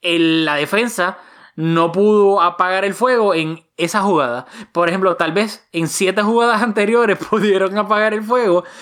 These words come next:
pero en esa octava no lo pudieron y salen en la foto y por ende, "Ah, qué defensa porquería, la defensa del Barça, la defensa del Madrid o quien sea", pero no se analiza que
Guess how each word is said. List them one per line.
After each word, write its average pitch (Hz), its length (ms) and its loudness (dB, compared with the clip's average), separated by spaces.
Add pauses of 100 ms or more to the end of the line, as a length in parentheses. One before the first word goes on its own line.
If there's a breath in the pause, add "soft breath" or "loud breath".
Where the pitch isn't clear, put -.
(180 loud breath)
pero 180 180 2
en 165 120 -2
esa 165 200 0
octava 175 680 0 (280 loud breath)
no 156 340 0
lo 185 120 0
pudieron 247 720 2
y 175 300 -8 (260)
salen 185 400 -2
en 240 100 0
la 220 100 0
foto 262 260 0
y - 20 -2
por 185 160 0
ende, 180 240 0
"Ah, 254 320 -2
qué 214 80 -2
defensa 226 440 0
porquería, 220 720 0
la 202 80 0
defensa 190 400 -2
del 202 100 0
Barça, 202 360 0
la 175 80 0
defensa 170 440 -4 (320 loud breath)
del 185 160 0
Madrid 190 400 0
o 196 80 2
quien 202 140 0
sea", 196 320 0 (360 loud breath)
pero 165 240 0
no 160 200 0
se 208 120 -2
analiza 214 560 0
que 156 240 -4